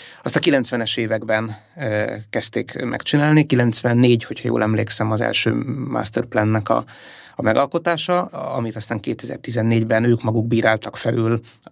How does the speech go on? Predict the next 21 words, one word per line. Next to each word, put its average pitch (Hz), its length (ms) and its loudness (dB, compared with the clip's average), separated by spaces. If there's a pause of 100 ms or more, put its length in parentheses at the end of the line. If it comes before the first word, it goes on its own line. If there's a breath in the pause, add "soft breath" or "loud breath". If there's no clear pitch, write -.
(120)
az 110 600 -2
első 117 420 0
ütem, 113 460 -4
vagy 110 120 -10
az 110 60 -12
első 113 260 -6
néhány 113 320 0
ütem 117 220 0
megvalósult 123 840 2 (240)
tapasztalatai 123 640 0
alapján, 127 420 0 (460 loud breath)
látva, 123 400 0
hogy, 113 540 -2
hogy 117 100 -2
nem 120 180 4
jó, 120 240 0 (440 loud breath)
és 123 380 2
egyébként 117 340 0
javítottak 110 500 -2
is - 180 -4
rajta, 165 420 2